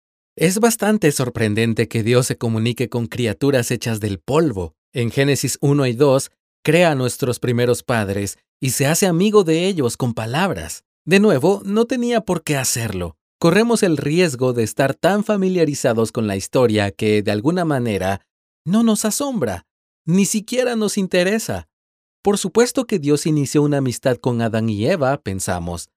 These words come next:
"Claro que quería que conocieran su amor. Por supuesto que habló con ellos.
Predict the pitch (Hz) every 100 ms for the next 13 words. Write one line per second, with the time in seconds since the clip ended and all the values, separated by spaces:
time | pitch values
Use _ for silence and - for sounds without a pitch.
0 | - 196 262 240 180 - 127 120 113 120
1 | 117 110 104 107 104 98 98 90 80 78
2 | - 202 214 240 254 247 - 233 214 185
3 | 190 196 196 185 202 214 147 120